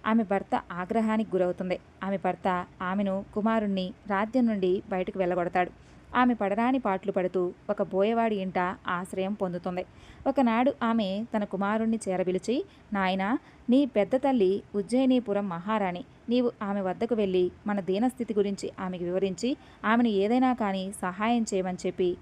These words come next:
ఆ సహాయం అర్థించి తీసుకొని రావాల్సిందని" చెప్పి పంపిస్తుంది. అతను ఉజ్జయినికి వెళ్ళి తమ యొక్క దుస్థితి అంతా కూడా పెద్దమ్మకు వివరిస్తాడు. ఆమె కొంత ధనాన్నిచ్చి కుమారుణ్ణి సాగనంపుతుంది. అతను తిరిగి వస్తూ ఉండగా మార్గమధ్యమందు పరమేశ్వరుడు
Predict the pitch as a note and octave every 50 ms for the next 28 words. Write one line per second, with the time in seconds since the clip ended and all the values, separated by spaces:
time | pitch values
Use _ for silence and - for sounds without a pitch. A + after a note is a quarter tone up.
0 | - - G3 F#3+ F#3+ - F#3 F3 F3 F#3+ G#3+ A3+ A#3+ A#3+ A3 F#3+ F3+ - G#3 G3
1 | - - - F3+ F3+ F3 - - G3+ F#3+ F#3 F3+ F3 F3 F3+ F3+ F3 - G3+ F#3
2 | F3+ F3 E3 - F3 - A#3 A#3+ B3+ G#3 F3+ F3+ F3 E3+ - F#3+ F3 F3 E3+ -
3 | - - - - - - - B3+ C4 - C#4+ C4+ G#3 G3 G#3 A3 - - A3 G#3
4 | F#3 G#3+ C4+ C4+ C4+ C4+ B3+ - A3 F#3+ F3+ F3+ F#3 F3+ F3+ A3 - - - G#3
5 | G3+ G#3 G#3 G3+ G3+ E3+ E3+ F3 - - A#3 - A3+ G3+ F#3+ - G3+ F#3+ - F#3
6 | F3+ G3 G3 - F#3 E3 D3+ G3+ G3 F#3 F#3 G#3+ G#3+ G3+ F3+ F3+ F3+ F3 - -
7 | F#3+ F3+ - - - - - - - - - - A#3+ B3+ A#3+ G#3 F3+ F#3+ G#3 A3
8 | - A3 G#3+ G3 G#3 F3+ F3+ F3+ F#3+ G#3 A3 G#3 F#3 F3 - - A3 D4 G4 -
9 | - - - A3 A3+ A3+ G#3+ G3+ G3 F3+ F#3 A3+ - - G3+ F3+ F3+ F#3 F3 E3+
10 | E3+ F3+ - F#3 F3+ F3+ - - - - - - - - C#4+ C4+ D#4 D4 C4 -
11 | A3+ G#3 B3+ C4 C4 G#3+ G3 G3 - A3 G#3+ G3+ F#3 F3+ F#3+ F3+ F3+ G#3+ C#4 D4+
12 | - - - G#3 G3 G3 A3+ A#3+ A3+ C#4 C4+ C4 A3 G#3 A#3+ A3+ A3+ A3+ A3 G3+
13 | F3 F3+ G3 G#3+ - - G3+ F#3+ G#3 A#3 C4 C4+ B3 - - A3+ G3+ G3 F3